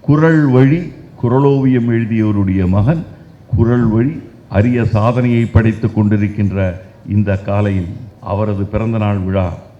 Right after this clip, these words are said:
இங்கு மிகச்சிறப்பாக கொண்டாடப்பட்டு கொண்டிருக்கிறது. இது இப்போது மட்டுமல்ல, காலாகாலமாக இன்று நேற்று என்று இல்லாமல் என்றென்றும் இதே போல விழா நடக்க வேண்டும்.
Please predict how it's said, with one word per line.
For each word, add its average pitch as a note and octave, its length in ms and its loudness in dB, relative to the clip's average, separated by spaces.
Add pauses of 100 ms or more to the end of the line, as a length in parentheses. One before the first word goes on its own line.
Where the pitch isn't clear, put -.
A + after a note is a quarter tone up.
(220)
இங்கு F#2 180 -4
மிகச்சிறப்பாக G2+ 920 -8
கொண்டாடப்பட்டு F#2+ 680 -14
கொண்டிருக்கிறது. F2+ 580 -12 (360)
இது F#2+ 460 -4 (480)
இப்போது G#2 380 -6
மட்டுமல்ல, G2 580 -4 (280)
காலாகாலமாக G2 920 -2 (480)
இன்று A2+ 600 0
நேற்று G#2 500 -2
என்று F#2+ 220 -2
இல்லாமல் G2+ 420 -2 (320)
என்றென்றும் G#2+ 680 -4 (680)
இதே A2 300 -2
போல G#2+ 320 -2
விழா F#2+ 280 -2
நடக்க F2+ 360 -6
வேண்டும். F2+ 400 -6